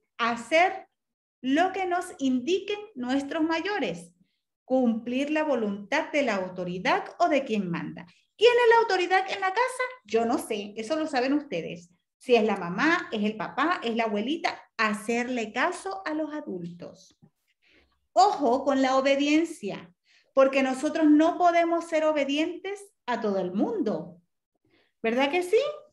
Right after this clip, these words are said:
Por ejemplo, llega alguien desconocido por ahí y les dice, "Mire, venga acá,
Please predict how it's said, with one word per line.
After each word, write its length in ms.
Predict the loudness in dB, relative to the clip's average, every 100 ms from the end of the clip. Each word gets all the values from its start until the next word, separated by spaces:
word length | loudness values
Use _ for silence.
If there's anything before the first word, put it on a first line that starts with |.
| _ _ _ _ _ 2
Por 160 | 6
ejemplo, 580 | 6 6 2 0 0 0
llega 380 | 2 2 2 0
alguien 280 | 0 -2 -2
desconocido 760 | -2 -2 -2 -4 -2 0 0
por 140 | 0 0
ahí 640 | 0 0 0 -2 -6 -18 _ _
y 140 | -2 4
les 200 | 4 4
dice, 680 | 0 -2 0 0 -2 -14 _ _ _ _
"Mire, 560 | 0 2 2 -2 -8 -20 _
venga 300 | -6 -4 -2 -2
acá, 720 | -2 -2 -6 -18 _ -20